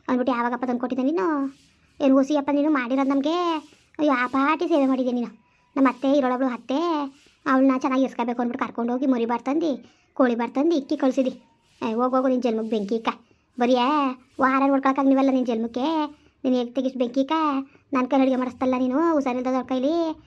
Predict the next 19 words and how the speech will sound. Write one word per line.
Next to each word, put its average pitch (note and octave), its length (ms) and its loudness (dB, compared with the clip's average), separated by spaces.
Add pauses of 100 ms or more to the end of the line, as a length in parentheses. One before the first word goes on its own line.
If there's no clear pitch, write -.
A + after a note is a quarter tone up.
(280)
ಮರ್ತ್ಕೊಬಿಟ್ಟಿನಿ B3+ 440 -2
ಅನ್ಕೊಬಿಟ್ಟಿದ್ಯಾ? B3 800 -2 (320)
ಇಲ್ಲಿ B3 220 2
ಏನ್ B3+ 140 2
ನಿನ್ C4 140 4
ಪುರಾಣ? A#3+ 340 -2 (340)
ಎದ್ದಿ A#3+ 240 -2
ಮುಚ್ಕೊಂಡು C4 500 -2
ಎದ್ದೋಗು B3 300 -2
ನೀನು. B3+ 320 0 (460)
ನಿನ್ B3+ 100 0
ಪುರಾಣ B3 260 -2
ಎಲ್ಲ B3 160 -4
ಕೇಳ್ಕೊಂಡ್ B3+ 300 -2
ಕೂತ್ಕೊಳಕ್ಕೆ C4+ 600 -2
ನಮ್ಗೆ B3+ 240 -2
ಬುದ್ಧಿ A#3 280 -4
ಇಲ್ಲ A#3 80 -2
ಅನ್ಕೊಬೇಡ. A#3+ 280 -4